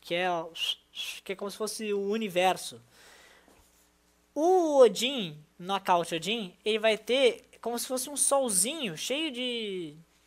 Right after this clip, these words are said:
de pétalas, um sol meio que aquela rosa dos ventos, sabe? Que tem a direção norte, sul, leste, oeste, nordeste, não, nordeste, noroeste, sudeste, sudoeste.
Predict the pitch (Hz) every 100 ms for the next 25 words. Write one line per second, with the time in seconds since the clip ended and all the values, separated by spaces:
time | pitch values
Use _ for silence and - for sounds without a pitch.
0 | _ - 175 - _ - 247 254 185 135
1 | 107 - 180 - - 220 220 170 151 165
2 | 208 220 208 190 175 156 - - - _
3 | 175 - 202 202 185 170 160 202 208 190
4 | 160 143 175 226 196 135 120 143 143 131
5 | 135 - 151 151 139 139 151 131 165 160
6 | 151 180 185 - - - 185 180 147 165
7 | 175 - 160 160 180 175 - 165 151 139
8 | 139 151 170 165 - - 165 175 139 135
9 | 139 143 180 185 - 170 151 131 151 180
10 | 170 - 156 131 - 143 135 151 185 180
11 | - 160 139 139 - 170 143 147 170 165
12 | - 156